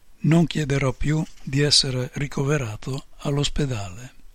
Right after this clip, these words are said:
In questo blocco i russi e i polacchi sono in gran numero. Noi italiani siamo una ventina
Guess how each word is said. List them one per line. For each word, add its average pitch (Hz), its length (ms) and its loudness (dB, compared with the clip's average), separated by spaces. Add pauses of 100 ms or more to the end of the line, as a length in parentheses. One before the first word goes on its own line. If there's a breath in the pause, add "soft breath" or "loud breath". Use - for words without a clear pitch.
(1120)
In 127 160 4
questo 196 320 2
blocco 135 580 2
i 139 100 6
russi 156 300 4
e 139 40 2
i 131 40 0
polacchi 131 500 0
sono 143 300 6
in 135 80 6
gran 139 240 4
numero. 107 460 0 (720 loud breath)
Noi 151 340 6
italiani 139 540 2
siamo 143 260 6
una 131 140 4
ventina 120 640 0